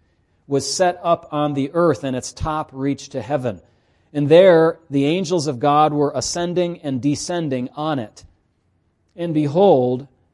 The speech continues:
the Lord stood above it and said, "I am the Lord God of Abraham, your father, and the God of Isaac. The land on which you lie I will give to you and to your descendants.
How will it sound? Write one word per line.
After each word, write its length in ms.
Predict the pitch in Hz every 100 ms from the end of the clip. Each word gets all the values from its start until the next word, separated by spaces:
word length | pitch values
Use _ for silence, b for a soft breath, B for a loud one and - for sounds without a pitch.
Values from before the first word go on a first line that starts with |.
| _ 147
the 100 | 151
Lord 400 | 156 208 202 -
stood 280 | - 196
above 320 | 165 170 180 147
it 80 |
and 120 | 127 123
said, 240 | 151 143
"I 160 | 147 202
am 120 | 208
the 80 | 180
Lord 300 | 175 180 160
God 240 | 170 175
of 100 | 151
Abraham, 580 | 175 180 139 120 107 90 _ _
your 160 | 147 139
father, 480 | - 165 156 117 110
and 100 | 147
the 60 |
God 240 | 151 165 175
of 100 | 160
Isaac. 480 | 180 143 123 - _ _ _ _ _ _
The 100 | 131
land 300 | 139 180 190
on 140 | 160
which 240 | 160 - 165
you 100 | 165
lie 400 | 151 151 160 170
I 200 | 156 147
will 160 | 139
give 280 | 123 165 160
to 120 | - 147
you 320 | 147 165 160
and 120 | 131
to 60 | 127
your 180 | 139 131
descendants. 760 | 120 - 147 127 104 - -